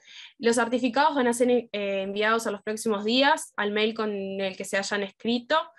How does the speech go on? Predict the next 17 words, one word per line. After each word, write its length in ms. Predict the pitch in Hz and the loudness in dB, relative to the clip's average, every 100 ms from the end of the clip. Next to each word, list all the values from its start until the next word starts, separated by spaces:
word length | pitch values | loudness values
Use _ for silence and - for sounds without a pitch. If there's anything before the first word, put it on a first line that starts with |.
| - - - | -20 -20 -12
así 260 | 214 - | -10 -6
que 140 | 214 214 | 0 0
bueno, 280 | 196 180 180 | 2 -2 -2
por 140 | 196 | 0
ahí 240 | 196 214 | 2 2
más 160 | 226 220 | 2 0
o 60 | 202 | -4
menos 180 | 208 | -2
las 140 | 208 - | -4 -6
cuestiones 400 | 196 220 208 - | -8 -4 -4 0
técnicas, 680 | 254 262 320 339 392 - - - - _ | 0 0 -4 0 0 0 -12 -20 -20 _
y 80 | 226 | 0
ahora 220 | 220 240 | 2 2
a 40 | 233 | 2
continuación 800 | 226 220 214 220 285 311 339 _ | 0 0 -2 -2 0 0 -2 _
voy 160 | 220 | -2
a 80 | 226 | 0